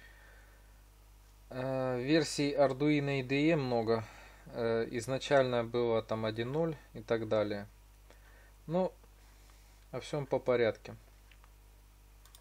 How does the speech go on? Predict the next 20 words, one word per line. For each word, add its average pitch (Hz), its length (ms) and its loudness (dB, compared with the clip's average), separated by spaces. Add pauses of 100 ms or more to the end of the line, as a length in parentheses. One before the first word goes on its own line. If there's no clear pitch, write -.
(760)
Для 139 100 -2
того, 156 240 6
чтобы 143 320 0
нам 143 180 0
скачать 139 600 0
Arduino 123 680 0
I 120 60 -2
D 117 160 -4
E, 175 260 0 (340)
нам 127 240 -6
нужно 123 280 -4
зайти 127 360 -2
на 135 140 -2
официальный 120 640 -2
сайт 101 420 -2
arduino 131 540 -4
точка - 540 -6
C 123 220 -8
C 117 200 -10
C, 180 300 -4